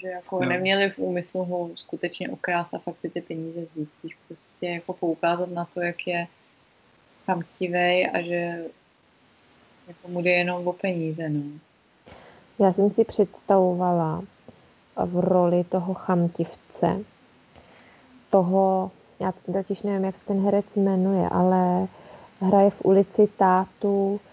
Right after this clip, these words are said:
Speaker 3: takovej šedovlasej, dlouhovlasej tátu toho Máry.
Speaker 1: Jo,
Speaker 3: Víte,
Speaker 1: víme.
Speaker 3: který?
Speaker 1: Rosťanovák.
Speaker 3: Hezky, Terka to střílí od boku.
Speaker 1: Tak
Speaker 3: Ale
Speaker 1: já
Speaker 3: moc se mi
Speaker 1: chvíli už
Speaker 3: líbil
Speaker 1: tu Ulici sleduju. <laughs>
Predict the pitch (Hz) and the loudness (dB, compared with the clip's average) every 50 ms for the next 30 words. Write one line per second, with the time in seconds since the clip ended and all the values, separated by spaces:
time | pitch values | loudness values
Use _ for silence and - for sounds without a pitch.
0 | - - - _ - 196 - - 185 190 190 185 - - - 202 190 196 202 202 | -20 -20 -8 _ -4 -4 -2 0 0 0 0 0 0 2 2 2 4 4 2 2
1 | 196 196 202 202 190 - - 208 202 196 190 190 190 185 190 190 196 196 190 190 | 4 4 2 2 0 0 0 2 2 2 2 2 0 0 0 0 0 0 0 2
2 | 190 190 190 - - - 196 196 190 190 - - 190 185 185 180 - - 202 - | 2 0 0 -2 -2 0 2 2 2 0 -2 0 0 0 0 0 -2 -6 -4 -2
3 | 202 196 190 196 190 190 190 185 - - - - - - - _ _ - 185 180 | 0 0 2 2 2 2 2 0 -6 -12 -20 -20 -20 -20 -20 _ _ 2 2 4
4 | 180 180 180 185 190 196 202 202 202 202 196 208 214 - - - - - _ _ | 4 4 4 4 4 2 2 2 2 2 0 -2 -4 -6 -10 -16 -16 -20 _ _
5 | _ _ _ - 190 190 190 196 196 - 196 226 226 226 220 208 202 208 220 220 | _ _ _ 0 4 6 6 6 4 2 -4 -4 0 2 2 4 4 2 0 -2
6 | - _ _ _ _ _ - 185 196 196 - - 220 220 208 208 202 190 185 175 | -6 _ _ _ _ _ -6 -4 -4 -4 -4 -2 0 0 2 2 2 2 2 2
7 | 170 170 - - - - _ _ _ _ _ _ _ _ _ _ _ _ - 170 | 0 0 -4 -10 -18 -20 _ _ _ _ _ _ _ _ _ _ _ _ 2 4
8 | 175 175 151 - - _ _ - - 185 175 165 160 156 156 151 147 151 156 - | 4 4 4 2 -4 _ _ -2 4 6 6 8 8 8 6 6 4 2 0 -4
9 | _ - 175 165 - 170 165 - 160 156 - - - 180 165 160 165 165 165 170 | _ -2 0 0 0 -2 -4 -4 -6 -12 -12 -8 -4 -2 0 0 0 2 2 0
10 | 156 156 147 208 226 226 - - - 175 165 165 175 175 190 - _ _ _ - | 0 0 2 2 0 0 -2 -2 0 2 2 2 0 -2 -6 -10 _ _ _ -20
11 | - - - - - - - - 165 180 226 240 - - 269 - - 269 262 277 | -20 -20 -20 -20 -20 -20 -18 -4 0 4 4 4 4 4 2 2 2 2 2 2
12 | 247 - 254 262 254 254 254 233 240 - 208 208 240 - _ _ _ - 190 190 | 2 4 4 4 4 4 4 6 4 6 6 4 0 -2 _ _ _ -6 -4 -2
13 | 190 208 202 185 196 240 220 - | 0 0 2 2 2 2 2 2